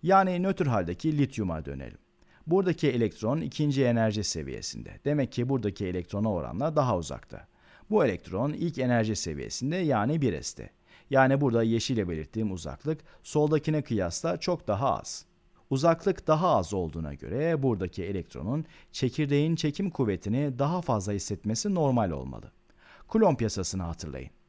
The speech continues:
Artan bir çekim yüküne karşılık da çok daha fazla enerji gerekir. Bu da ikinci elektronu kopartmanın çok daha zor olduğunu ve bu nedenle iyonlaşma enerjisinin arttığını gösterir.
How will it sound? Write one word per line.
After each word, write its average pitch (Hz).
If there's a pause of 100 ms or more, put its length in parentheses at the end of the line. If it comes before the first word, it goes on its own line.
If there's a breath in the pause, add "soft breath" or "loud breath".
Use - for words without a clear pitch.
(440 loud breath)
Artan 147
bir 120
çekim 127
yüküne 95
karşılık 80
da 147
çok 196
daha 107
fazla 107
enerji 107
gerekir. - (380 loud breath)
Bu 160
da 143
ikinci 120
elektronu 82
kopartmanın 90
çok 165
daha 117
zor 117
olduğunu 85
ve 143
bu 180
nedenle 101 (340 loud breath)
iyonlaşma 170
enerjisinin 117
arttığını 107
gösterir. -